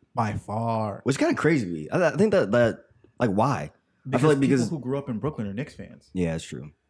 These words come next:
Speaker 1: They were in, they were in Jersey, and the last
Speaker 2: Mm.
Speaker 1: thing that people from New York wanna do is go to Jersey. So
Speaker 2: Yeah, yeah, that makes sense.
Speaker 1: it made no sense. Mo-,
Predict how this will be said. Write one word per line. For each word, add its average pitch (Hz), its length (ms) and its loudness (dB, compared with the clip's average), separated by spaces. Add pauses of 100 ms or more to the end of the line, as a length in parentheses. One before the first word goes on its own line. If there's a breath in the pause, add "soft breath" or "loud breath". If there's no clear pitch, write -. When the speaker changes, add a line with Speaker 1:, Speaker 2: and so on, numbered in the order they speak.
(140)
Speaker 1:
They 131 80 -4
were 156 140 -6
in, 127 180 -10
they 135 100 -4
were 147 140 -6
in 123 120 -8
Jersey, 110 420 -8
and 104 100 -12
the 107 60 -4
last 123 320 0
Speaker 2:
Mm. - 20 -2
Speaker 1:
thing - 100 -2
that 117 140 -4
people 127 260 -8
from 104 440 -6 (340)
New 113 100 -6
York 127 320 -2
wanna 104 140 -2
do 107 240 0
is 110 100 -10
go 110 140 0
to 98 80 -4
Jersey. 107 400 -6
So 98 280 -8
Speaker 2:
Yeah, 95 240 2
yeah, 80 300 -4
that 107 80 -4
makes 82 180 -6
sense. 73 280 -14 (1160)
Speaker 1:
it 143 100 4
made 156 180 4
no 151 160 4
sense. 147 300 -2
Mo-, 127 160 0